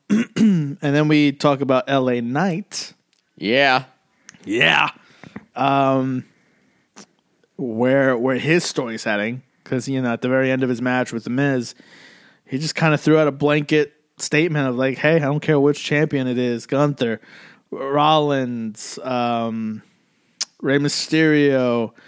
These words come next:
Speaker 1: or even Roman Reigns. Like, I, I'm coming for gold," basically.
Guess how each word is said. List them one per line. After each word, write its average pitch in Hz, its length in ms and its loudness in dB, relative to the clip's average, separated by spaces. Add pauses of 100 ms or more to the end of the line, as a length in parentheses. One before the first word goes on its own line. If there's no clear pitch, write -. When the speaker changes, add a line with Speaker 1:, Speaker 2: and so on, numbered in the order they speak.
(320)
Speaker 1:
or 120 260 -2
even 139 800 0
Roman 147 400 2
Reigns. 135 480 -2
Like, 120 220 -6
I, 135 600 0
I'm 131 220 -8
coming 143 340 -2
for 143 120 -4
gold," 131 360 -2
basically. 110 560 -6